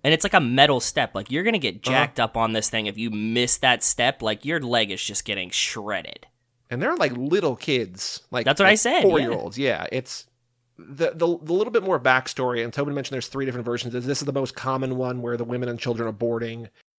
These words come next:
Speaker 2: There's the, the, there's a little bit of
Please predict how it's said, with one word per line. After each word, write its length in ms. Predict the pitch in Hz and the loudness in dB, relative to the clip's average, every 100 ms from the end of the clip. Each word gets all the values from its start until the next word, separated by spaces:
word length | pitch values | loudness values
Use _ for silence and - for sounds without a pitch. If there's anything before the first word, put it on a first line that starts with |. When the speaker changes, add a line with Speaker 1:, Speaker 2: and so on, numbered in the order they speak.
| _ _ _ _ _ _ | _ _ _ _ _ _
Speaker 2:
There's 540 | - 131 143 151 180 170 | -20 -20 -6 2 4 2
the, 120 | 165 | -4
the, 260 | 151 160 156 | -2 0 0
there's 140 | 175 | -2
a 60 | 170 | -2
little 260 | 175 220 240 | 0 0 0
bit 160 | 208 | 0
of 320 | 185 135 - | -2 -2 -6